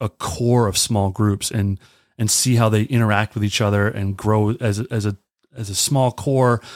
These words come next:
which is then part of the whole. And so you guys are, uh, just amazing leaders at developing a core of small groups that is helping to grow our student ministry. Uh, this is kind of the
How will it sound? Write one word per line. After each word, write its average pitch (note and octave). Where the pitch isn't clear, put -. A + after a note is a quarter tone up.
which B2
is A#2+
then C3+
part A#2+
of A2
the G#2
whole. G2+
And G2+
so G#2+
you A2+
guys G#2+
are, G2+
uh, G#2
just -
amazing A#2
leaders G#2
at A#2
developing G#2
a G#2+
core B2
of G2+
small A2+
groups G#2
that G2+
is G#2
helping B2+
to A#2
grow G#2+
our A2
student A2
ministry. A#2
Uh, D3
this F3+
is F3
kind F#3
of C3
the G#2+